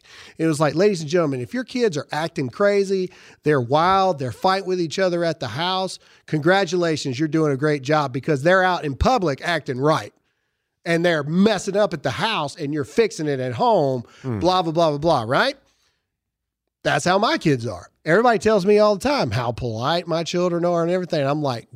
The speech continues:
Speaker 1: "When does this happen?" Because all I hear all the time is them fighting and trying to kill each other
Speaker 2: Yeah.
Speaker 1: daily. <sighs> But now you've got parents that don't parent. You got kids that are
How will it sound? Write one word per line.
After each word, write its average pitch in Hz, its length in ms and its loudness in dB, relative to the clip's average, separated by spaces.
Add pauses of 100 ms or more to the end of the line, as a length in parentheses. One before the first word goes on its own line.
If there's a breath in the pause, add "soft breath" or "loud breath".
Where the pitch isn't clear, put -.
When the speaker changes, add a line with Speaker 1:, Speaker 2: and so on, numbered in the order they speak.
(120)
Speaker 1:
"When 165 300 2
does 180 200 -2
this 262 200 -2
happen?" 139 340 -4
Because 143 300 0
all 180 260 4
I 247 240 2
hear 160 340 4
all 160 140 2
the 160 60 -4
time 190 320 2
is 170 100 0
them 175 220 0
fighting 202 440 0
and 180 160 2
trying 190 220 0
to 185 60 -2
kill 277 280 0
each 160 220 0
other 127 260 -2 (120)
Speaker 2:
Yeah. 90 280 -2
Speaker 1:
daily. 214 540 0 (1200)
<sighs> - 60 -14 (800 loud breath)
But 160 140 0
now 214 560 2 (360)
you've 156 160 -2
got 190 260 2
parents 208 500 2
that 151 120 -6
don't 151 260 0
parent. 131 420 -2
You 143 80 -4
got 147 260 0
kids 220 420 -2
that 131 120 -2
are 117 280 -6